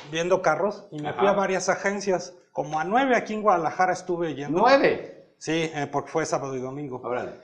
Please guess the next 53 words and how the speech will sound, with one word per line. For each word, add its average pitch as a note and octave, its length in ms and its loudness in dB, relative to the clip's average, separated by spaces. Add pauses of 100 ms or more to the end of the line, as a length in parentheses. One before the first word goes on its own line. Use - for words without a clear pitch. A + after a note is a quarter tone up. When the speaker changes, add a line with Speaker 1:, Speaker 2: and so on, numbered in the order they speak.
(140)
Speaker 1:
Este, F3+ 840 4
y F3 80 -8
fíjate B3 360 -2
curioso, F#3+ 520 4
bueno, E3+ 300 0
te D3 140 -8
quería G3 180 2
hablar B3+ 240 2
de A#3+ 60 2
lo F#3+ 120 0
de D#3 60 -4
las C#3+ 180 -4
agencias. F3+ 480 -2 (840)
En F#3+ 200 6
ocho F#4+ 340 8 (760)
de E3+ 160 4
esas G3 280 4
nueve, G#3+ 300 0 (720)
el E3+ 220 -4
trato G#3+ 360 4
fue - 540 0 (400)
excepcional. C3+ 680 -6 (240)
Y E3+ 120 0
no G#3 100 4
me D#4 120 4
conocían, C#3+ 500 -4
¿eh? D#3 60 -4
O E3 60 -2
sea, C#3+ 120 -4
no D3+ 120 -4
es D3+ 80 -2
de D3+ 80 -2
que, D#3 100 -4
Speaker 2:
Ujú. D#3 40 -2
Speaker 1:
"Ay, F3+ 220 2
yo E3+ 100 -4
conozco D3+ 300 -10
a - 20 -8
este - 120 -12
güey", C3 200 -8
nada. B2 160 -12
Speaker 2:
Ujú. B2 380 -12
Speaker 1:
Buenísimo, G3 760 2
buenísimo. E3 480 -2
O - 20 -6
sea, D#3+ 140 -4
yo E3+ 100 -4
dije, F3+ 480 -8
"No D3+ 160 -8
mames, D#3 340 -6
qué D#3 140 -12
pedo, C#3+ 340 -2
¿eh? G#3 120 -6